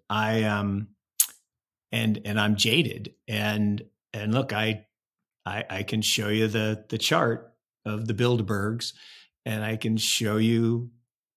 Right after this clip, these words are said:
that, you know, Bilderberg members run, control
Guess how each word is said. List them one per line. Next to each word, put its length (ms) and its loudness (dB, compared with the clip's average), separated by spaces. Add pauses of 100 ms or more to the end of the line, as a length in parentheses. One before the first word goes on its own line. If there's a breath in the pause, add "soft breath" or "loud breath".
(120)
that, 340 -4 (480)
you 120 -2
know, 180 -6 (180)
Bilderberg 540 4
members 640 2 (1300)
run, 720 2 (800)
control 960 -2